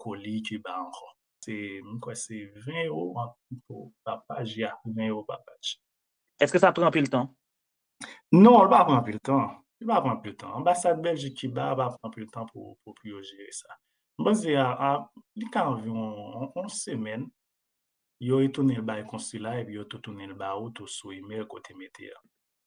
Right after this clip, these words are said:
Speaker 1: Si depans ki pou al vin gen nan sa, se sanse, e,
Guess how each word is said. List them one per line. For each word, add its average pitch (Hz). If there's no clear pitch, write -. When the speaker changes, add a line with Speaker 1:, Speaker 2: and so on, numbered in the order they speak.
Speaker 1:
Si -
depans 180
ki 170
pou 170
al 165
vin 160
gen 160
nan 139
sa, 98
se 123
sanse, 135
e, 98